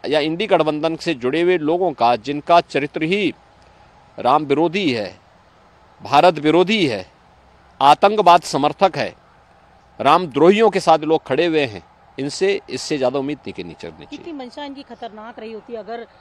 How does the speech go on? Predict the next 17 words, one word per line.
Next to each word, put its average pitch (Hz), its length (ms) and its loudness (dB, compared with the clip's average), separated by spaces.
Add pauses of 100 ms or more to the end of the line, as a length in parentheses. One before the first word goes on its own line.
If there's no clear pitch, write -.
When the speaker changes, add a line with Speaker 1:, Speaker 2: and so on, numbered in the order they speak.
(160)
Speaker 2:
कहीं 214 140 -16
सत्ता 226 340 -16
में 233 120 -18
आ 208 100 -16
जाते, 208 260 -20
जिसका, 202 460 -20 (400)
आ, 190 300 -16
Speaker 1:
देखो, 214 280 0
Speaker 2:
जिक्र 214 260 -8
प्रधानमंत्री 196 500 -16
Speaker 1:
ये 160 120 0
Speaker 2:
जी 180 60 -2
Speaker 1:
लोग, 190 320 0
Speaker 2:
करते - 280 -12
हैं। 160 60 -2
Speaker 1:
ये 165 60 -6
लोग, 190 300 0